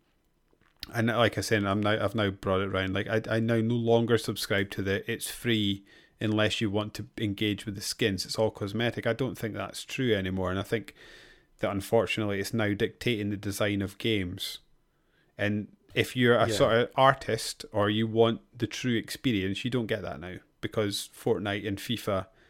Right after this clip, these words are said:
Speaker 1: wanna sell you packs and skins and John Cena skins or Goku skins
Speaker 2: <laughs> Yeah.
Speaker 1: rather than tell you a story like Medal of Honor used to do.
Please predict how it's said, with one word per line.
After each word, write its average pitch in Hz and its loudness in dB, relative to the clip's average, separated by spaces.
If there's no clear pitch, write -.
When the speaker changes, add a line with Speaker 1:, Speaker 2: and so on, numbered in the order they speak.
Speaker 1:
wanna 110 0
sell 110 0
you 101 0
packs - -2
and 101 -6
skins 98 -2
and 95 -6
John 104 -2
Cena 104 -4
skins 98 -4
or 95 -4
Goku 104 -4
skins 95 -6
Speaker 2:
<laughs> 147 -2
Yeah. 160 6
Speaker 1:
rather 120 10
than 120 4
tell 123 4
you 120 4
a - 4
story 104 2
like 107 -2
Medal 113 2
of 113 0
Honor 120 2
used 98 -2
to 101 -10
do. 95 -2